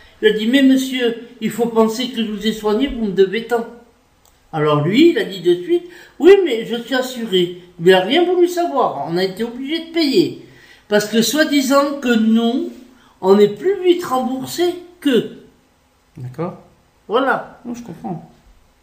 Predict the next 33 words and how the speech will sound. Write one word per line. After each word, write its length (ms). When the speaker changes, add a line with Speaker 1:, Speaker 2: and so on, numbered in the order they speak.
Speaker 1:
Mais 160
non, 300
c'est 120
pas 120
normal. 400
Speaker 2:
Non, 180
c'est 160
pas 100
normal, 320
j'ai 100
pas 100
dit 100
le 60
contraire. 460
Speaker 1:
C'est 160
tout, 160
parce 260
qu'on 220
nous 220
a 100
mis 260
la 160
mutuelle, 840
euh, 320
et 120
la 140
sécu 760
pour 160
qu'on 200
ait 280
rien 380
à 180
avancer. 680